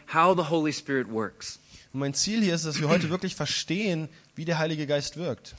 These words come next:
Speaker 1: Especially when it comes to our coming to the truth,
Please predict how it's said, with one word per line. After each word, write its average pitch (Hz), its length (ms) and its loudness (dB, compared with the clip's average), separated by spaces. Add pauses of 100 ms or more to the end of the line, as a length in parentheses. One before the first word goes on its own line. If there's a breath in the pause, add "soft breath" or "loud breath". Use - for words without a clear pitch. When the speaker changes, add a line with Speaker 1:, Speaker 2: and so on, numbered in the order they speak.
Speaker 1:
Especially 131 920 -4 (160 soft breath)
when 123 160 0
it 123 100 -4
comes 131 360 -2
to 120 340 -4
our 143 420 2 (320 loud breath)
coming 120 640 0 (240 loud breath)
to 135 100 -4
the 120 100 -4
truth, 131 580 -4